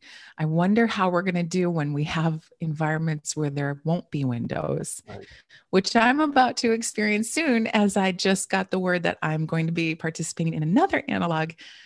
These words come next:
Speaker 1: pretty soon in March. And this one will be completely under the ground. So I will know what it will be like to <laughs> not have a window. <laughs>
Speaker 2: Well, congratulations. That's fantastic.
Speaker 1: I know. I'm so excited. I've got a lot to pack. <laughs>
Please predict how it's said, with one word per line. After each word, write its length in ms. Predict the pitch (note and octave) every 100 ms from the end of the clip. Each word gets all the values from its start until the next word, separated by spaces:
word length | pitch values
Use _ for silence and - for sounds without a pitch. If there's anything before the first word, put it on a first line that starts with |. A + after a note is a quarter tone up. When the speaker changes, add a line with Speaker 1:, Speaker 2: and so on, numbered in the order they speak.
| - _ _ _
Speaker 1:
pretty 240 | - F#3+ F#3+
soon 300 | - E3 D#3+
in 140 | D#3+
March. 460 | D#3 - - - - -
And 200 | F3+ F#3
this 220 | C#4+ -
one 240 | G#3+ G3+ F#3+
will 140 | F#3+
be 340 | G3 F#3 - -
completely 640 | - F#3 - A#3 A3+ A3 F#3+
under 240 | F3+ F#3
the 80 | F#3
ground. 520 | F3 E3+ - - E3
So 220 | - F#3+
I 240 | E3+ G#3+ C#4+
will 300 | C4 D4+ A3
know 220 | F3 D#3+
what 160 | D#3+ E3
it 80 | -
will 100 | F3
be 120 | E3+
like 260 | C3+ F3 -
to 140 | F#3+ -
<laughs> 60 |
not 220 | F#3 F3 E3+
have 180 | E3+
a 80 | G3+
window. 380 | G3 B3+ B3+ B3 -
<laughs> 200 | D4+ - F4+ - F4 - F#4 -
Speaker 2:
Well, 140 | -
congratulations. 760 | D#3 A#2+ C3 C#3 B2 D3+ - G#2+
That's 160 | G2+ -
fantastic. 600 | A2+ G2+ G#2 F#3 - - - _ _ _ _ _ _ _ _ _ _ _ _ _ -
Speaker 1:
I 40 |
know. 200 | G#3+ A#3
I'm 140 | G#3+ G3+
so 180 | A#3
excited. 400 | G#3+ - A3 G#3
I've 120 | F3+ F#3
got 160 | G#3+
a 40 | G3
lot 220 | F#3+ -
to 60 | G3+
pack. 440 | G3+ G3 -
<laughs> 40 | -